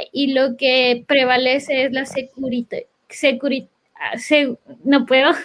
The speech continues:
<laughs> las, eh, la, el tema de seguridad, perdón. <laughs> Estoy igual con Spanglish, pero, eh, ba-, básicamente como prevalecer la seguridad ante todo. Y eso, eh,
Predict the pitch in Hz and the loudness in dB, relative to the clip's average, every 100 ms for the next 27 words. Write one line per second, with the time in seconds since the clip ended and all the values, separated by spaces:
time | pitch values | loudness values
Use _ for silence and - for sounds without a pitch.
0 | - - - - 294 294 294 302 294 277 | -14 -14 -12 -4 0 0 0 2 4 6
1 | 277 220 285 285 277 240 285 320 330 254 | 4 2 -2 2 2 2 0 2 2 2
2 | 277 254 247 247 254 269 - 277 247 302 | 0 0 0 0 2 0 0 0 2 2
3 | 277 - - _ _ - 262 233 254 233 | 0 -6 -16 _ _ -10 -8 -6 -4 -6
4 | 403 _ _ 605 - 302 294 269 277 247 | -6 _ _ -16 -4 -2 -2 0 0 -2
5 | 311 302 294 294 294 294 302 285 285 285 | -4 -4 -4 -4 -2 -4 -4 0 2 2
6 | 285 - - _ - 285 277 269 - - | -2 -16 -20 _ 0 2 4 2 0 -12
7 | 240 - 220 302 - 302 330 247 302 285 | -16 -12 -4 -4 0 -2 -2 -2 -2 -2
8 | 269 311 247 277 269 269 262 262 254 247 | -2 -6 -2 -2 0 0 2 0 0 -4
9 | - - _ - 240 330 311 302 294 330 | -6 -20 _ -14 0 4 4 2 0 0
10 | 349 349 302 254 247 240 254 269 247 196 | 2 0 -2 -4 -2 0 0 -2 -6 -8
11 | 226 196 214 - _ _ _ - 302 302 | -6 -6 -8 -14 _ _ _ 0 2 4
12 | 302 311 349 311 311 302 - 175 269 269 | 4 2 4 6 6 4 0 -2 2 6
13 | 269 269 320 | 6 6 2